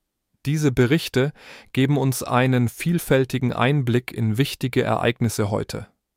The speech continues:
Damit schließen wir die wichtigsten Nachrichten des Tages ab.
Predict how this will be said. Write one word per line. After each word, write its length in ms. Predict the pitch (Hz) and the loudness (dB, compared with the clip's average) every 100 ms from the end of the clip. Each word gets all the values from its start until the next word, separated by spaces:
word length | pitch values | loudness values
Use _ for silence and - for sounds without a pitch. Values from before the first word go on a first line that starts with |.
| _ | _
Damit 420 | - 107 120 160 - | 2 4 6 4 2
schließen 440 | - 131 - 131 | 0 0 2 2
wir 100 | 120 | 4
die 140 | 113 | 4
wichtigsten 600 | 107 143 - 135 - - | 2 0 0 -2 0 2
Nachrichten 520 | 110 113 - 117 - 110 | 4 4 0 -4 0 0
des 180 | - | -2
Tages 420 | - 107 107 107 - | 0 0 0 -6 -6
ab. 400 | - - - | -8 -10 -14